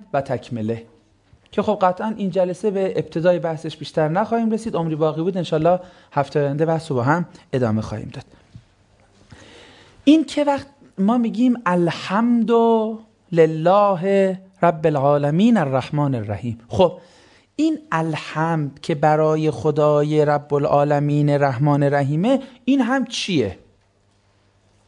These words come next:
با بقیه چیزا چه فرقی داره؟ اثرش و اینا بحث کن.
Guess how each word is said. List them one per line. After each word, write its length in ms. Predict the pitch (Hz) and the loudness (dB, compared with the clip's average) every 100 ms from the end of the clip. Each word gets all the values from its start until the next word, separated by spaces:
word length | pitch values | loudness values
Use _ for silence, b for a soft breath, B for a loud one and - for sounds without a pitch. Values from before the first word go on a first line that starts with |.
| _ | _
با 100 | 143 | 0
بقیه 340 | 139 143 135 151 | 2 0 -2 -6
چیزا 200 | 147 156 | -6 -6
چه 160 | - | -6
فرقی 420 | 185 156 135 120 123 | -4 -2 -2 -6 -8
داره؟ 340 | 120 117 113 | -8 -6 -6
اثرش 600 | 120 120 147 156 151 127 185 | -6 -4 -2 0 -2 -2 0
و 40 | |
اینا 480 | 262 262 190 202 190 - _ - | 0 0 -4 -4 -6 -14 _ -16
بحث 260 | - - | -16 -16
کن. 80 | - | -20